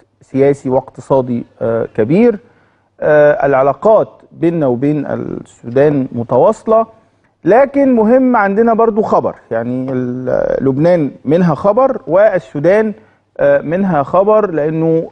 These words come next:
آه، السفير السوداني في القاهرة، آه، عبد المحمود عبد الحليم، قال في تصريحات صحفية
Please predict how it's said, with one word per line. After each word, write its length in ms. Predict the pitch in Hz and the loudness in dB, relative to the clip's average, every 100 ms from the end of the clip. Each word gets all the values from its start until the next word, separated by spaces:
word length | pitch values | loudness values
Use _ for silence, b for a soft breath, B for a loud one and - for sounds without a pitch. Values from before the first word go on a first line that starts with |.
| - | -2
آه، 380 | 135 139 - | 2 2 0
السفير 640 | 135 127 - 143 - 180 110 - _ _ _ - _ _ _ _ _ - | -4 -6 -6 -6 0 2 0 -4 _ _ _ -20 _ _ _ _ _ -8
السوداني 460 | 131 139 147 151 131 | -8 -2 0 0 -2
في 220 | 151 143 | -2 -2
القاهرة، 600 | 127 - 120 170 220 214 b b b _ | -4 -2 0 2 2 0 b b b _
آه، 200 | - 123 | -6 -4
عبد 260 | - 123 127 | -4 -6 -4
المحمود 400 | 127 123 147 143 | -6 -4 -2 0
عبد 180 | 117 120 | -2 -2
الحليم، 500 | 110 - 135 202 214 - b b b b - | -6 -2 0 2 0 -4 b b b b 0
قال 420 | 226 277 285 254 | 2 4 2 0
في 180 | 208 247 | -2 -4
تصريحات 540 | 226 202 196 175 240 | -2 -4 -4 -2 -2
صحفية 960 | 240 220 185 165 226 247 240 240 247 | -2 -6 -4 0 2 2 4 4 4